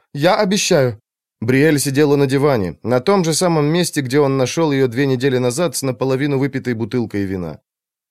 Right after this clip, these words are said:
Только теперь её плечи были расправлены, от отчаяния не осталось и следа. «Что заставило тебя передумать?» Шей не ответил и посмотрел на Эйдена, стоявшего у окна. Тот произнёс: «Вы всё ещё не сказали нам, где собираетесь взять эти устройства».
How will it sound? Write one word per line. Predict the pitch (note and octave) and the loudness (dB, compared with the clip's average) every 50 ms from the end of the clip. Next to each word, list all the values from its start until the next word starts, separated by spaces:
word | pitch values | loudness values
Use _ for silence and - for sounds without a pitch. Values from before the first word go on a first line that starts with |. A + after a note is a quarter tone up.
| _ - | _ 0
Только | F3+ G3 G#3+ E3+ G#3 G#3 | 2 2 2 4 0 0
теперь | - G#3 E3 - A#3+ B3 A#3+ | 0 -2 -2 0 2 2 2
её | G3 G3 G3 F#3 F#3+ | 2 2 4 4 2
плечи | F#3 - F#3+ A3 G#3 - F#3+ | 2 2 2 2 2 0 0
были | F3+ F3 F#3+ F3+ | 0 2 2 4
расправлены, | F3 E3 D#3+ D3+ - - D#3+ F3 F3+ D#3+ A#2 F#2+ F2+ F2 E2 D2 - - _ - | 4 4 2 0 0 0 0 2 2 2 0 -2 -4 -4 -6 -8 -12 -14 _ -2
от | G#2+ A#2 - | -2 0 0
отчаяния | C#3 A#2+ G#2+ - - F3+ F#3+ F#3 F3+ F3 E3+ E3 E3 D#3 | 0 -2 -2 -2 0 2 2 2 2 2 2 2 2 2
не | D3+ D3 D3 C#3 | 2 2 2 2
осталось | B2+ - - E3 E3 D#3+ D3 C3+ A#2 | 0 0 0 0 2 2 2 0 0
и | C3 | -2
следа. | A#2+ - A#2+ A#2+ A#2+ A2+ C3 C3+ A2+ F#2 - _ _ _ _ _ _ _ _ _ _ - | -4 -2 -2 -2 -2 -2 -2 -4 -4 -6 -10 _ _ _ _ _ _ _ _ _ _ -14
«Что | - - - A3 A3 G3+ | -12 -4 0 2 2 4
заставило | G3+ G3+ F3+ - G#3 G3+ F#3+ F#3 F3+ F3+ | 4 2 2 2 2 2 4 4 2 2
тебя | E3 F#3 E3+ F3 F3+ | 0 0 0 0 0
передумать?» | - F#3 F#3 F#3 F3+ D#3 D3 A2 G2 F#2 - - - _ _ _ _ _ _ _ _ _ _ _ _ _ - | 0 0 0 0 0 0 0 -2 -2 -4 -6 -12 -20 _ _ _ _ _ _ _ _ _ _ _ _ _ -12
Шей | - - - C3 C3+ C3+ | -6 -2 2 2 4 4
не | B2+ B2+ C3 | 4 4 4
ответил | C3 B2 A2+ D3+ F3+ F3 - F3 E3 | 2 2 2 2 0 2 2 2 2
и | E3 D3+ | 2 2
посмотрел | C3 D3 C#3 D3+ D3+ D3 C3+ D#3 F3 E3+ D#3 | 0 -2 -2 0 -2 -2 0 0 0 2 2
на | D#3 D#3+ | 0 0
Эйдена, | - E3+ F3+ F3+ D#3+ E3+ D#3+ D#3 C#3+ | 0 0 0 2 0 0 0 0 -2
стоявшего | - - C#3 D3 C#3 B2 - - B2+ A#2 A2+ | 0 0 0 2 0 0 -2 -2 -2 2 2
у | A2 G#2+ G#2 | 2 4 4
окна. | G2+ F#2+ - E2+ D#2+ D2 C#2 _ _ _ _ _ _ _ _ | 2 0 -2 -6 -10 -10 -10 _ _ _ _ _ _ _ _
Тот | - G#2 G2+ F#2 - | 0 0 0 0 0
произнёс: | - A2 A2 A#2 B2+ A#2+ A#2 B2+ A2+ F2 C#2+ - - - _ _ _ _ _ _ _ _ _ _ _ _ - | -2 0 0 2 2 0 0 -2 -2 -4 -6 -10 -16 -20 _ _ _ _ _ _ _ _ _ _ _ _ -12
«Вы | E2+ E2+ G#2+ | -6 -4 -2
всё | A2 A2 - B2+ C#3+ | -2 0 2 2 2
ещё | D3 D3 - F3 | 2 2 2 0
не | E3+ F3 E3+ | 0 0 -2
сказали | - - D#3 B2+ B2 C#3 C#3 D3 | -2 -2 -2 0 2 2 2 2
нам, | D3+ D#3+ E3+ F3 F3 D#3+ | 2 2 0 0 0 0
где | C3+ A#2 C3 C3 | 0 2 2 2
собираетесь | B2 - C3 A#2 A#2 A#2+ A#2+ A#2 A2+ G#2+ A#2+ A#2 G#2+ A#2 | 2 0 0 2 2 4 4 4 2 2 0 -4 -6 -4
взять | A#2 A#2 C#3+ E3+ D#3 B2 - | -6 -2 0 0 0 0 -2
эти | G2+ F2+ - F#2 | -4 -4 -4 -4
устройства». | F2 E2+ - - - - E2 D2+ B1 - - - C#2 C#2 - | -6 -6 -8 -10 -8 -6 -6 -6 -6 -8 -12 -14 -14 -14 -14